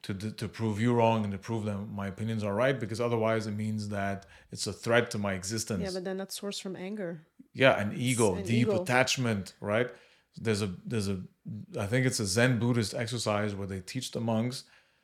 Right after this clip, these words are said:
Speaker 1: to argue with each other, but about the opposite view.
Speaker 2: Mm-hmm. <laughs>
Speaker 1: So to, to learn to detach from your opinion.
Speaker 2: Interesting.
Speaker 1: Holding an opinion is different from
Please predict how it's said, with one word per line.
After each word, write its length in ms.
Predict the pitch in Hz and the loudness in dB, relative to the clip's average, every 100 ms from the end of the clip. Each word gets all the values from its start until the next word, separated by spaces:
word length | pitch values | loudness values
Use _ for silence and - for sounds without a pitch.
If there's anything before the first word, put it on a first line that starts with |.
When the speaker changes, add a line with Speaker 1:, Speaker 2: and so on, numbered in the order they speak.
| _ _ _ - | _ _ _ -12
Speaker 1:
to 180 | - - | -6 4
argue 360 | 120 135 123 | 6 6 4
with 120 | 104 | 2
each 160 | 98 - | -2 0
other, 300 | 107 127 160 | 0 2 0
but 260 | 170 107 104 | -4 -6 -4
about 300 | 98 104 101 | 0 0 0
the 100 | 110 | 0
opposite 440 | 123 123 110 127 | 4 4 4 -2
view. 280 | 98 104 90 - _ - | -2 -4 -4 -10 _ -10
Speaker 2:
Mm-hmm. 300 | 202 190 175 175 | -6 -6 -8 -12
<laughs> 960 | _ _ _ _ _ _ - 226 185 175 | _ _ _ _ _ _ -6 -4 -4 -6
Speaker 1:
So 180 | - | -12
to, 200 | - 117 110 | -6 -6 -2
to 140 | 117 | 0
learn 300 | 110 120 135 | 4 6 6
to 80 | 123 | 4
detach 400 | 107 - 113 120 | 0 2 2 2
from 180 | - 107 | -2 -4
your 100 | 98 | -4
opinion. 320 | 113 101 82 | -4 -6 -6
Speaker 2:
Interesting. 640 | 180 - 180 - 180 180 | -10 -12 -14 -12 -14 -10
Speaker 1:
Holding 360 | - 160 147 151 | 2 4 6 6
an 60 | 131 | 4
opinion 460 | - 127 143 185 | 2 2 2 0
is 120 | 139 | -2
different 380 | 107 120 143 135 | -2 0 0 -2
from 400 | 120 113 110 107 | 0 2 2 -2